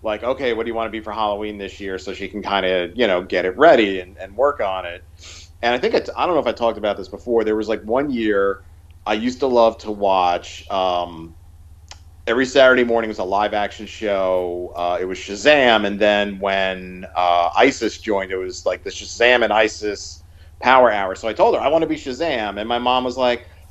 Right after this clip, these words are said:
"Oh, who's Shazam?" You know, like, she had no idea. So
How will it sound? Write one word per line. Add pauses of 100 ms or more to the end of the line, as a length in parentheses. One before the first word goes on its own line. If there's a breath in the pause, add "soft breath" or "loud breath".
(460 soft breath)
"Oh, (720)
who's
Shazam?"
You
know,
like,
she
had
no
idea.
So